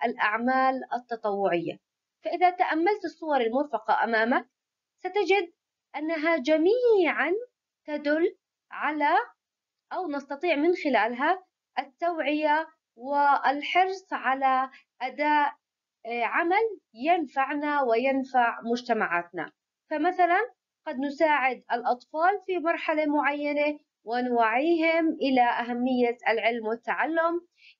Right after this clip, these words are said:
كما قد نشارك في حملات تنظيف المكان، المدرسة، ساحة المدرسة، أو قد نساعد فئة معينة من، آه، فئات المجتمع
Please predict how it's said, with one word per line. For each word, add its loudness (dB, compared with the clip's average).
كما -2
قد -4
نشارك 2
في 0
حملات 2
تنظيف 0
المكان، 0
المدرسة، 2
ساحة -6
المدرسة، 0
أو -2
قد 0
نساعد 0
فئة 2
معينة 0
من، -2
آه، 2
فئات 0
المجتمع -2